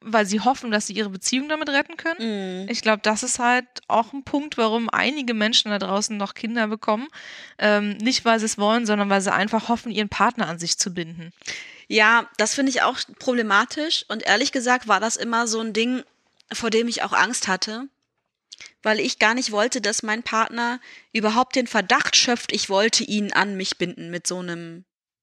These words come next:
Speaker 2: mit so einer Sache. Also ich wär natürlich nie jetzt unge-, also nie ungeplant schwanger geworden, dafür habe ich immer zu gut verhütet.
Speaker 1: Mhm.
Speaker 2: Aber genau dieses Ding, so, w-, wenn ich zugebe, dass ich ein Kind will,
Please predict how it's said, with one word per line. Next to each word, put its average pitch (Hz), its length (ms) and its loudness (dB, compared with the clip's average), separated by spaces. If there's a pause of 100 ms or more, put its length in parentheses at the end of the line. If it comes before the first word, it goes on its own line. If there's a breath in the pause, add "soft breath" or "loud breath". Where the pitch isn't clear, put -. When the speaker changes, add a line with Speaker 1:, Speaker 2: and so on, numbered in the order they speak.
(160)
Speaker 2:
mit 185 140 -6
so 180 80 0
einer 175 160 -4
Sache. 165 280 -2 (300 loud breath)
Also 196 140 4
ich 202 100 2
wär 214 80 6
natürlich 214 340 4
nie 220 100 2
jetzt 214 160 4
unge-, 214 300 -2
also 185 220 0
nie 214 260 2
ungeplant 196 500 0
schwanger 208 280 6
geworden, 180 380 2
dafür 202 280 -2
habe 196 120 0
ich 170 60 -2
immer 190 160 0
zu 190 120 0
gut 190 160 -4
verhütet. 208 540 0 (400)
Speaker 1:
Mhm. 208 340 -8 (400)
Speaker 2:
Aber 202 540 0 (580)
genau 208 360 2
dieses 262 340 0
Ding, 269 280 2
so, 185 280 -4
w-, 180 80 -4 (260)
wenn 202 160 2
ich 208 160 -2
zugebe, 233 360 0
dass 220 120 0
ich 208 120 -4
ein 202 80 -6
Kind 240 320 0
will, 262 280 2